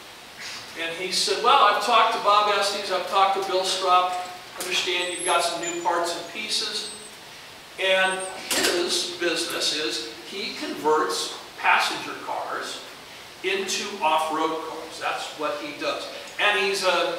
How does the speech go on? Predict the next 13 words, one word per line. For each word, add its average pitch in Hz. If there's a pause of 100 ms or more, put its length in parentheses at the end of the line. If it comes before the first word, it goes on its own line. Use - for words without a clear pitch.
age-old 196
off-road 160
expert. -
This 160
is 160
his -
Bronco, - (300)
which 131
he 113
won - (240)
the 185
nineteen 175
sixty-nine 165